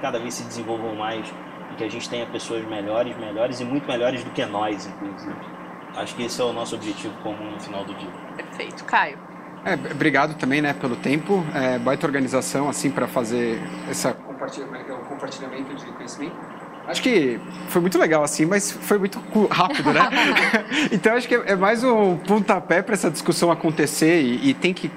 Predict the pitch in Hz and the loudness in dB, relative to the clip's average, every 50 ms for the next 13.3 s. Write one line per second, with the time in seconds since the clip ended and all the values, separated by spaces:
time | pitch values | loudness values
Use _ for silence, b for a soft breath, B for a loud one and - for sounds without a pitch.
0 | - - - 143 - - 160 139 - 147 - - 160 151 143 135 120 139 135 131 | -6 -4 -4 -4 0 0 0 2 2 0 2 4 4 4 4 4 4 4 4 6
1 | 127 127 151 - 214 254 - - - - - - - 135 135 135 135 131 131 127 | 6 4 4 2 0 -4 -8 -10 -12 -12 -8 -2 2 4 4 6 6 6 6 4
2 | 127 127 127 127 127 127 123 135 147 143 - 190 175 196 - 247 220 151 135 127 | 4 2 2 2 0 2 2 2 2 2 4 4 4 4 4 4 4 4 4 4
3 | 123 - - 139 127 - - 135 123 120 123 123 123 120 113 117 113 107 95 90 | 4 2 0 -2 -2 0 0 2 2 2 2 2 2 0 0 0 -2 -4 -6 -8
4 | - - - 131 143 139 - - - 175 180 180 - 165 160 147 - - 147 175 | -10 -6 -4 -4 -4 -2 -2 0 4 4 4 4 4 0 0 0 2 2 2 2
5 | 214 208 - 240 233 B B B B - - 156 151 - 175 175 - 185 196 214 | 2 2 0 -2 -2 B B B B -2 -2 0 2 2 2 4 4 4 4 2
6 | 196 - 208 196 185 - - 190 170 175 165 175 196 185 - - 170 165 - 185 | 2 2 0 0 0 0 0 2 4 6 6 6 6 4 4 2 2 4 4 2
7 | 165 139 143 180 202 185 196 156 135 143 170 202 202 - - - - 180 180 - | 2 4 4 2 4 4 2 2 4 4 4 4 2 -2 -6 -6 -6 -6 -4 -4
8 | 208 196 - - 139 135 - 165 185 160 151 147 151 160 - 170 156 160 156 156 | -4 -2 -2 -2 -2 0 2 2 4 6 6 4 4 4 2 2 2 2 2 2
9 | - 135 117 117 131 - 294 - 202 202 - 277 - 139 139 139 139 135 135 131 | 0 0 0 0 0 0 0 -2 -2 -4 -6 -2 2 4 4 4 4 4 2 2
10 | 127 131 - - 151 151 - - 196 180 - 147 156 170 160 - - 180 170 160 | 0 -2 0 -2 -2 2 4 4 4 4 4 4 2 2 4 4 2 2 2 0
11 | 165 151 135 - - 151 139 139 135 131 - - - - - 156 143 139 139 131 | -2 -4 -4 -2 0 2 2 2 0 -2 -4 -8 -4 0 2 2 4 4 4 4
12 | 127 131 131 123 - - - - 101 139 143 113 135 131 147 147 143 139 139 131 | 4 2 0 -2 -6 -10 -12 -6 0 2 2 2 2 2 4 4 6 6 4 4
13 | 123 131 135 127 127 123 | 6 4 4 4 4 2